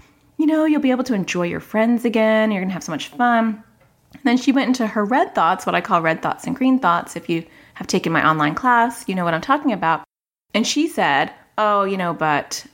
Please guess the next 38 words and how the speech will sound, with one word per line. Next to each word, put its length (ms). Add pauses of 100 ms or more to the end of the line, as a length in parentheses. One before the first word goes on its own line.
(100)
what 100
if 100
I 60
throw 200
up 120
in 60
front 160
of 60
my 60
friends? 540
It's 100
gonna 120
be 60
so 120
embarrassing." 640
So 100
we 80
kind 220
of 60
did 100
her 120
red 200
thought, 200
green 260
thought 220
thing. 320 (360)
But 180
then 300
at 120
the 140
end, 520 (720)
she 300
said, 220
"I 100
don't 140
wanna 160
do 160
this. 340